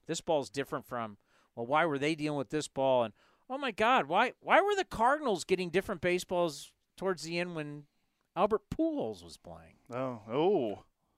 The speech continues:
Speaker 2: Conspiracy theory. I don't have the music.
Speaker 1: Allegedly. Allegedly. I have nothing to do with this. All right, what time am I on?
Speaker 2: Like, less than four minutes from now.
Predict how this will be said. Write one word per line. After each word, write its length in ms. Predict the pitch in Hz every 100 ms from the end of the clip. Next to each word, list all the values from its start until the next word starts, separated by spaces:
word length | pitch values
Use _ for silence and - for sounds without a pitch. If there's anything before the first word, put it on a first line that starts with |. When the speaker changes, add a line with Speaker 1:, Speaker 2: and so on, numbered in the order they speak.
| _ _ _
Speaker 2:
Conspiracy 460 | - - 127 120 117
theory. 240 | - 104
I 60 | 113
don't 80 | 113
have 80 | 101
the 80 |
music. 100 | 92
Speaker 1:
Allegedly. 720 | 196 226 233 165 170 135 80
Allegedly. 600 | 117 233 349 262 220 135
I 420 | 135 247 262 262 220
have 180 | 190
nothing 320 | 165 165 151 139
to 100 | 131
do 140 | 123
with 120 | 104
this. 360 | 78 - - - _ _ _ -
All 80 | 175
right, 220 | 190 160
what 140 | 190 220
time 160 | 262
am 140 | 262 233
I 120 | 220
on? 300 | 233 175 95 _ _ _ _ _ _ -
Speaker 2:
Like, 120 | 110 _ 131
less 220 | 127 120
than 120 | 123
four 200 | - 120
minutes 180 | 113 107
from 120 | 104
now. 160 | 90